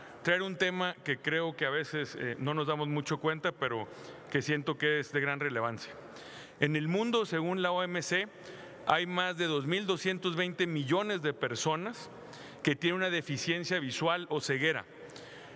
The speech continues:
eh, de los cuales mil millones de casos pudieron haberse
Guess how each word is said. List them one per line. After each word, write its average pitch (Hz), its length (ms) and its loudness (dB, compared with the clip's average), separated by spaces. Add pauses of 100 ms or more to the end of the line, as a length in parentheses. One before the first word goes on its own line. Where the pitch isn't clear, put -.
(180)
eh, 135 440 2
de 151 100 4
los 143 220 2
cuales 190 480 2
mil 202 320 4
millones 185 480 2
de 143 100 2
casos 156 500 -2 (140)
pudieron 156 380 4
haberse 147 760 2